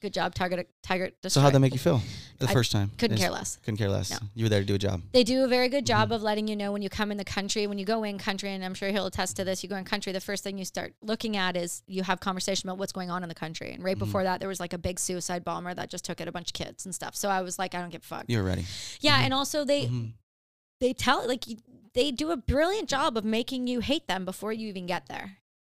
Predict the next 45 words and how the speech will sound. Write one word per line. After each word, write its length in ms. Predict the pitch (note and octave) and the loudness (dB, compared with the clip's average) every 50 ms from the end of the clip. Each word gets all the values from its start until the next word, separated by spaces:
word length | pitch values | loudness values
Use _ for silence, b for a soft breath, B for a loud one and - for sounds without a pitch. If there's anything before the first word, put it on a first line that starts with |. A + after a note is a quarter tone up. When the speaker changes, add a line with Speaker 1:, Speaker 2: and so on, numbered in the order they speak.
| _ _ | _ _
Speaker 1:
And 140 | - A3 G#3+ | 2 4 6
you 80 | A3 | 6
don't 160 | G#3+ A3+ A#3 F#3 | 6 6 6 4
realize 340 | G3+ G3+ G#3 G#3 A3 A3+ A#3 | 4 4 4 4 4 4 2
it 20 | |
until 240 | C4 C4+ - G3+ G3+ | 0 0 2 2 2
you're 160 | G3 F3 - - | 2 2 -2 -2
out 300 | F#3+ F#3 F#3+ G3+ A3 A3+ | 0 2 2 2 0 0
and 140 | A#3 G#3 G#3 | -2 -2 -2
you 100 | G3+ F#3+ | -2 -2
kind 300 | - - G3+ G3 G3 F#3+ | 0 0 0 2 2 0
of, 100 | F#3+ F3 | 0 0
like, 180 | F#3 F3 - | -2 -2 -2
start 320 | - - - G3+ F#3 F#3 - | -2 -2 0 0 0 0 -2
to, 120 | - F#3+ F3+ | -4 -4 -2
like, 260 | F3+ F3 F3+ - - - | -2 -2 -4 -6 -12 -12
read 460 | G3+ F#3+ G3 G#3 G3+ F#3 F3 E3+ E3+ | -6 -4 -2 -2 -2 -2 -4 -4 -6
and 160 | F3 E3+ F3+ | -6 -6 -4
learn 420 | F#3+ G#3 G3+ G3+ F#3+ F#3 F#3 F3+ F3 | -2 -2 0 0 0 -2 -2 -4 -4
and 180 | E3+ E3+ F3 | -6 -6 -8
discuss 520 | E3 - F3 - - A3+ G#3 F#3 F3 - - | -6 -6 -4 0 2 4 4 4 2 0 -2
and 80 | F#3+ | -2
understand 340 | F#3+ F3+ F3 E3+ - G#3 F#3+ | -4 -4 -4 -2 -2 -2 0
culture. 380 | - - B3 A3 - - G3+ F#3+ | 2 2 2 2 2 2 0 2
But 120 | E3+ G#3 | 2 0
if 140 | G3 F#3+ - | 0 0 0
you're 80 | G3+ G3+ | 0 2
young 380 | G3+ A3 A#3 A3+ A3 G#3+ G3+ | 6 6 6 8 6 4 2
and 80 | G3 F#3+ B B B B B B G#3+ | 0 -4 B B B B B B 0
impressionable, 540 | G3+ - A3+ A3+ - - G#3 G3 G3 F#3 | 2 2 2 2 2 2 2 2 2 2
I 80 | F3+ F#3 | 2 0
was 100 | F#3 F#3 | 0 2
eighteen. 560 | - A3 G#3 - - G#3+ G#3+ G3 F3+ - F3+ - _ _ _ _ _ _ _ _ _ _ _ _ _ - - | 2 2 2 0 -2 -4 -6 -6 -8 -10 -12 -14 _ _ _ _ _ _ _ _ _ _ _ _ _ -8 -4
You 80 | G#3 G#3+ | 0 2
Speaker 2:
Yeah. 60 | - | 4
Speaker 1:
tell 120 | - B3 | 4 6
me 80 | B3 A#3 | 6 4
to 60 | G3 | 4
hate 200 | G#3 A#3 B3 - | 6 6 6 6
them. 120 | - G3+ G3 | 6 2 -2
Okay, 300 | - - F#3 - A#3 A3 | 0 -2 0 2 2 0
cool. 280 | - - A#3 F#3 F#3 - _ _ _ - | 2 0 -2 -4 -4 -10 _ _ _ -6
Speaker 2:
Yeah. 140 | G2 F2 F2 - _ _ | -6 -6 -6 -6 _ _
Speaker 1:
Why? 380 | - F#3+ F#3 G3 A3+ C#4 D#4 - _ _ - | 0 2 4 4 4 4 2 -2 _ _ -4
Mm. 300 | F#3+ A#3 C4+ C4 C#4 C#4 | -2 0 0 0 0 -2